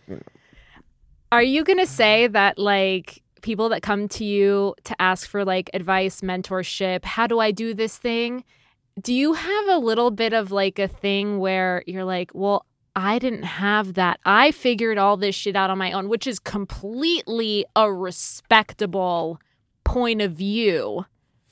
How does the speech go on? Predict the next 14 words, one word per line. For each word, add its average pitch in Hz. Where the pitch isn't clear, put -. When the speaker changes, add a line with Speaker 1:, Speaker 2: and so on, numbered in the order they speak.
Speaker 1:
Hmm. 113
Speaker 2:
And 262
the 262
thing 359
is, 214
I 233
learn 208
by 175
doing. 180
Do 220
you 247
think 262
that, 226
like, 185